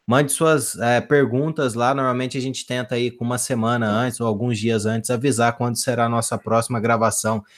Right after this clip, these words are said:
tanto no Facebook quanto lá no Twitter. Então você pode participar mesmo que não seja ao vivo. E se você só nos ouve aí, né, pelo áudio, porque o Castalho é podcast, então sempre sai o áudio depois.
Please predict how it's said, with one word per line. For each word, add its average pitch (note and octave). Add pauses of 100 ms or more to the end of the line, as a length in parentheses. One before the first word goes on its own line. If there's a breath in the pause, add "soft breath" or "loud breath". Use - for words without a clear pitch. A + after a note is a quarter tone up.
(200 soft breath)
tanto E3+
no E3
Facebook C#3
quanto C3+
lá A#2+
no C3+
Twitter. D3+ (400 soft breath)
Então B2
você B2
pode B2+
participar C#3
mesmo C3+
que -
não C#3+
seja C#3+
ao D#3+
vivo. D3 (400 soft breath)
E C#3+
se D3
você F#3
só E3+
nos F#3
ouve F3
aí, D#3
né, F3
pelo D3+
áudio, C#3+
porque C3
o A#2
Castalho C#3
é -
podcast, D#3+
então C#3+
sempre C3+
sai C3+
o C3
áudio B2+
depois. D3+